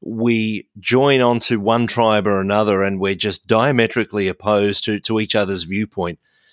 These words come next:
how important is it, do you believe, to be able to hear the other perspective in, in the way that you're able to share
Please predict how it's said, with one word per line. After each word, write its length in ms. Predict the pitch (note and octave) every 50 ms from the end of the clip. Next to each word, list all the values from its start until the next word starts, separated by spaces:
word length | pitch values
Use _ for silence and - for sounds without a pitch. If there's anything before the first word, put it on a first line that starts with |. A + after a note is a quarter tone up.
| _ _ _ _ -
how 220 | - F3+ G#3+ B3
important 580 | A3 F3+ - D#3+ D#3 D3+ C#3 A2 C3 C3 B2 - - _ -
is 220 | B2 B2 A#2+ G2+
it, 160 | G2 F#2+ D#2 E2+
do 100 | G2 G2+
you 100 | G2 F2+
believe, 640 | E2+ G#2 G2 F#2+ G2+ G#2+ G2+ F2 E2 E2 F2 F2+ -
to 340 | - - G#2+ G#2 G#2+ G#2 G2 _ _ - - _ _ _ _
be 140 | - D3 C#3+
able 240 | C#3+ E3+ G3 E3 E3
to 80 | D3 B2+
hear 440 | G2 - - A#2+ A#2 A#2 A2 G#2
the 160 | F#2 G2 F#2+ F#2
other 180 | F#2+ F2 F#2
perspective 680 | - - F#2 - - A2+ G2 F2 - - F#2 E2 D#2+ F#2+
in, 160 | A2+ G#2+ - -
in 120 | B2 A#2
the 80 | A#2 A2+
way 300 | G#2+ A2 A2+ A2+ A#2 A2+
that 160 | G#2 - -
you're 220 | G#2+ G#2 G2+ G2
able 200 | G2 G2 F#2+ G2
to 60 | G2 F#2
share 520 | - - - - G#2 G2+ F#2+ F#2 F#2